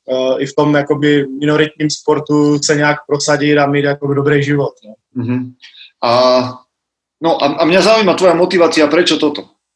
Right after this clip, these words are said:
Speaker 2: Prečo máš pocit, že, že by si mal sa zapájať do vecí, ktoré nesúvisia s tvojim športom?
Speaker 1: Jo. No, protože já nechci být jenom dobrý sportovec, já chci být dobrý člověk, víš, a ono to vychází,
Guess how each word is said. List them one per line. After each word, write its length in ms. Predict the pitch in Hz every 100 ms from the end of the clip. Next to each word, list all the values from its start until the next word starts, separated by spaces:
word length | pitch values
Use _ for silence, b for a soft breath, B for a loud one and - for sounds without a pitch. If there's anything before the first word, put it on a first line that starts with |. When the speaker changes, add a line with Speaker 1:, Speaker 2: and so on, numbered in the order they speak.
| _
Speaker 2:
Prečo 360 | 135 156 151 147
máš 280 | 135 127 -
pocit, 320 | 147 135 127
že, 380 | - 127 127 127
že 80 | 131
by 120 | 127
si 160 | 123 131
mal 160 | 135
sa 80 | 127 120
zapájať 440 | 120 120 127 120
do 160 | 123 120
vecí, 320 | 127 127 120
ktoré 480 | - 120 113 110 107 _ _ -
nesúvisia 480 | 127 127 127 123 117
s 80 |
tvojim 200 | 120 127 123
športom? 560 | 127 127 139 151 156 _ _ _ _ _ _ _ -
Speaker 1:
Jo. 200 | 139 - B B B _ -
No, 80 | 143 139
protože 560 | 170 175 175 196 202 -
já 240 | 151 147 160
nechci 280 | 170 175 226
být 120 | 220
jenom 220 | 190 175
dobrý 440 | 156 147 156 151
sportovec, 760 | 147 - - 147 139 147 139 135
já 120 | 139
chci 180 | 139 147
být 100 | 151
dobrý 280 | 151 156 170
člověk, 500 | - 175 175 127 -
víš, 200 | 127 143
a 120 | 139
ono 140 | 143
to 120 | 143 151
vychází, 600 | 147 156 151 151 165